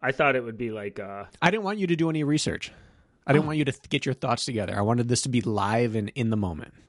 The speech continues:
Speaker 1: I got an athlete who just got accepted to the Moab two forty. He lives in Michigan.
Speaker 2: Ooh.
Speaker 1: Jay Fettig, who's
Speaker 2: Okay.
Speaker 1: had hundred mile success, but that would be an extreme example. He got, like, a seventy
Speaker 2: Jay's a
Speaker 1: foot
Speaker 2: monster.
Speaker 1: sand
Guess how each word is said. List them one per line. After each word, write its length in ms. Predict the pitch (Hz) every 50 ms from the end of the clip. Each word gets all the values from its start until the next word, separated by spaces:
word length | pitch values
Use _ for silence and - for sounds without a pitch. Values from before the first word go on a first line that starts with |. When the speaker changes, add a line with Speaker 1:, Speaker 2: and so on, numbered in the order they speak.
| _ _ _ - - -
Speaker 1:
I 80 | 120 123
got 160 | 131 123 117
an 80 | 113 113
athlete 400 | 113 117 113 - 117 113 110 -
who 100 | 113 110
just 260 | 98 107 98 - -
got 160 | - 110 104
accepted 640 | 107 104 - - - 110 104 - - 110 104 98 98
to 100 | - 110 101
the 80 | 101
Moab 500 | 101 101 104 104 104 104 104 104 98 95 -
two 200 | - 110 104 98
forty. 460 | - - 107 104 101 98 98 90 90
He 180 | - - 110
lives 240 | 104 101 98 92 90
in 240 | 92 87 87 87 92
Michigan. 440 | 101 104 - - 90 80 80 78 80 - _ _ - - - - - -
Speaker 2:
Ooh. 300 | - 143 147 143 143 131
Speaker 1:
Jay 240 | - - 123 117 110
Fettig, 460 | 104 - - 113 107 101 92 90 90 90 - _ _ _ _ _ - - _ _ _ _
who's 180 | - - 123 135
Speaker 2:
Okay. 80 | 151 160
Speaker 1:
had 80 | 185 208
hundred 280 | 123 123 120 117 113
mile 240 | 113 113 110 107 107
success, 520 | 104 - 117 101 - - - 101 98 - -
but 160 | - 101 -
that 120 | - 104 123
would 120 | - 104
be 120 | - 95 92
an 80 | 90 90
extreme 420 | 90 - - - 107 98 98 95 95
example. 600 | 90 87 90 92 92 90 90 - 113 113 113 - _ _ _ _ _
He 80 | - 123
got, 120 | 117 113
like, 160 | 107 104 101
a 80 | - 95 90 _ _
seventy 320 | - - - 127 113 113 107
Speaker 2:
Jay's 140 | 117 135 175
a 40 | 160
Speaker 1:
foot 40 |
Speaker 2:
monster. 420 | 143 131 143 160 127 127 117 104 98 92 90 - - _ _ _ _ _ _ _ _ _ -
Speaker 1:
sand 80 | 185